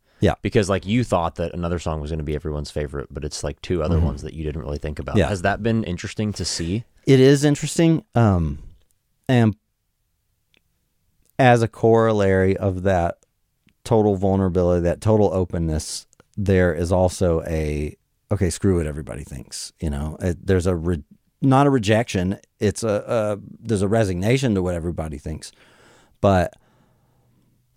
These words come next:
Speaker 1: I'm s-, I'm still gonna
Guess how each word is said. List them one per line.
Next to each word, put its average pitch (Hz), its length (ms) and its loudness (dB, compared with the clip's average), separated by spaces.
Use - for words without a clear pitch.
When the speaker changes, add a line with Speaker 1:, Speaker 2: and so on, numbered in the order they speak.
Speaker 1:
I'm - 160 -4
s-, - 300 -6
I'm 101 120 2
still 95 440 2
gonna 80 280 0